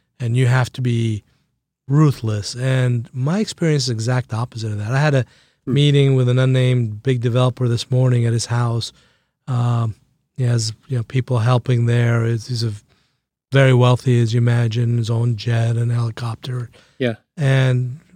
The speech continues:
Speaker 1: half the time we discussed how he wants to help the homeless people in Dallas.
Speaker 2: Wow.
Speaker 1: And how government's
Speaker 2: Hmm.
Speaker 1: not cutting it. We gotta come together as, um, business people and figure it out.
Speaker 2: Yeah.
Speaker 1: Um, you know, so I was trying to explain to the, the high school and college kids that,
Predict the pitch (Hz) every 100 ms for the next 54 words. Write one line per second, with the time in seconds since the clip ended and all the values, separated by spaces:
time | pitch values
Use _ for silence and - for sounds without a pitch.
0 | _ _ _ 170 180 - 170 165 170 160
1 | 147 151 - 165 156 - - 147 147 147
2 | 151 147 139 - 135 - 135 151 156 143
3 | - 151 139 143 143 156 135 - - _
4 | _ _ - 113 101 131 135 139 131 120
5 | 139 147 143 - 143 135 - 156 147 120
6 | 120 120 127 131 127 117 139 127 135 135
7 | 131 123 113 - _ _ _ - 131 123
8 | 117 107 - _ _ _ _ _ _ -
9 | 120 131 131 139 - 131 120 120 113 -
10 | 147 120 120 117 113 101 _ _ - 113
11 | 101 - 131 123 117 107 104 _ _ _
12 | _ 135 123 - 147 151 - 208 180 -
13 | 156 151 143 127 139 120 120 117 113 113
14 | 110 107 110 - 143 - 139 127 120 110
15 | 117 135 120 107 - 131 123 110 107 117
16 | 117